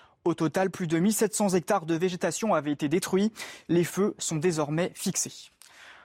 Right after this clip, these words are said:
Notre-Dame de Paris rouvrira-t-elle en deux mille vingt-quatre pour les Jeux Olympiques ? Promesse d'Emmanuel Macron, c'est un objectif tendu, rigoureux et compliqué, selon les mots du général Jean-Louis Gorgelin,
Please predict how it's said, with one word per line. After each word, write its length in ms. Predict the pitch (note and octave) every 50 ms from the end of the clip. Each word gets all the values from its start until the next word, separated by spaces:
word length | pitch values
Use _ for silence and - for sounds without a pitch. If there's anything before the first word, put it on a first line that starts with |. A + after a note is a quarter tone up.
| _ _ _ -
Notre-Dame 520 | E3+ A3+ B3 - - A3+ G3+ F#3 A3 A3
de 120 | G3+ F#3+ G#3
Paris 420 | - - G#3+ G3+ F#3 G#3 A3+ A#3
rouvrira-t-elle 880 | A3 E3 G#3 A#3 G3+ G#3 G#3+ F#3+ G3 F3+ - - - G#3+ A3 A3 A3+ - -
en 100 | - F3
deux 140 | E3 D3+ G#3+
mille 160 | B3 B3+ A#3
vingt-quatre 460 | F#3 G3+ G3 F#3 - - F#3+ F#3+ - -
pour 180 | - - F3
les 140 | E3 E3 D#3+
Jeux 240 | D3+ G3+ A#3+ G#3+ G#3+
Olympiques ? 520 | G#3+ G3 F3+ E3 - G#3 A3 G#3+ - - - - - - - -
Promesse 380 | - - E3+ E3+ E3+ F3 E3 D3
d'Emmanuel 320 | D#3 E3 E3+ E3+ E3+ F3
Macron, 400 | E3+ D#3+ D#3 - - A3 A#3 A#3+ - - - -
c'est 220 | - - G3 -
un 100 | G#3 G3+
objectif 560 | G3+ F#3 E3 G3+ G3 - - A#3+ B3+ A3 -
tendu, 480 | - - A#3 A#3 G3+ E3+ F3+ G#3+ A3+ -
rigoureux 600 | - D#3+ E3 A3+ G#3 F#3+ G3+ G3 F3 G#3 G#3+ G#3 -
et 140 | - E3 D#3+
compliqué, 580 | - A#3+ A#3 - G3 F#3 - - F#3 G3+ G#3 - - -
selon 320 | - - - F3 E3+ F3 E3+
les 140 | D#3 D#3 D3+
mots 180 | E3 F#3+ G#3+
du 80 | E3 D#3
général 460 | D3 E3 D#3+ D#3 D#3 D#3+ F#3+ G#3 E3+
Jean-Louis 420 | D3 F3+ A3 A3 G#3+ G#3+ A3+ F#3+
Gorgelin, 520 | D3+ F#3+ G3+ F3+ E3 F3+ F3 F3 F#3+ A#3